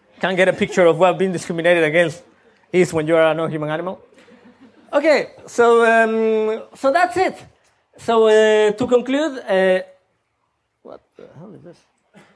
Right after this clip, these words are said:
Yeah, the concluding remarks are basically, as I said before, we need to reject our biases, we need to reject speciesism,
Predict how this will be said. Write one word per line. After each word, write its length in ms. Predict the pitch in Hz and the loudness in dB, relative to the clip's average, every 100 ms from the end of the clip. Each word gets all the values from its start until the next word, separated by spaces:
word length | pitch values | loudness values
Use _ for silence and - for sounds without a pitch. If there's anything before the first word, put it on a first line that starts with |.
| _ | _
Yeah, 140 | 233 | 0
the 120 | 226 208 | 2 0
concluding 380 | 214 262 262 | -2 0 0
remarks 420 | 240 226 240 269 247 | 2 2 2 2 0
are 220 | 202 208 | 2 2
basically, 500 | 226 233 196 226 226 | 2 -2 -2 2 4
as 140 | 220 | 4
I 40 | 214 | 0
said 160 | 226 | -2
before, 420 | 220 214 277 208 - _ _ - | -4 0 0 0 -6 _ _ -10
we 140 | 170 | -4
need 220 | 185 302 330 | 0 0 0
to 100 | 302 | 0
reject 400 | 294 254 294 294 | 0 0 0 2
our 160 | 277 | 2
biases, 580 | 277 285 285 269 277 - _ _ _ _ | 4 2 0 -4 -8 -10 _ _ _ _
we 140 | 165 | -6
need 240 | 175 233 - | -2 -2 0
to 80 | 269 | -2
reject 360 | 262 247 262 | 0 0 -2
speciesism, 880 | 240 - 269 262 269 254 226 262 269 | -6 -8 -6 -4 -4 -2 -2 -2 -4